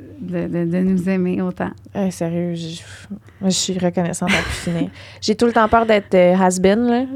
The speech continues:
Speaker 2: Genre, à
Speaker 1: Ouais.
Speaker 2: chaque année,
Speaker 1: Non.
Speaker 2: je me dis, « Ah, c'est-tu ma dernière ?
Speaker 1: Ouais.
Speaker 2: Que le monde va être intéressé ? » Puis non, Chris, ça
Speaker 1: On n'a
Speaker 2: continue.
Speaker 1: pas fini, bébé.
Speaker 2: Non, c'est
Speaker 1: C'est pas
Speaker 2: vraiment
Speaker 1: fini.
Speaker 2: cool. Vraiment le fun.
Speaker 1: Je suis chanceuse.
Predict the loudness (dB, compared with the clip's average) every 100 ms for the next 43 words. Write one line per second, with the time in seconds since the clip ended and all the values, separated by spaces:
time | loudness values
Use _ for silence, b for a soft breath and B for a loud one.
0 | 0 4 4 2 2 4 6 6 6 4
1 | 4 4 2 -2 2 4 4 4 4 6
2 | 6 4 4 2 2 4 4 4 2 2
3 | 4 2 0 -2 -4 0 2 2 0 2
4 | 2 2 -4 B B B B 2 6 6
5 | 6 6 4 6 6 8 8 6 4 4
6 | 4 6 4 2 0 0 2 2 4 4
7 | 4 2 -2 b b b b b b b
8 | b b -16 -4 -2 0 -2 -4 -6 -6
9 | -10 -6 -4 -4 -6 -10 -12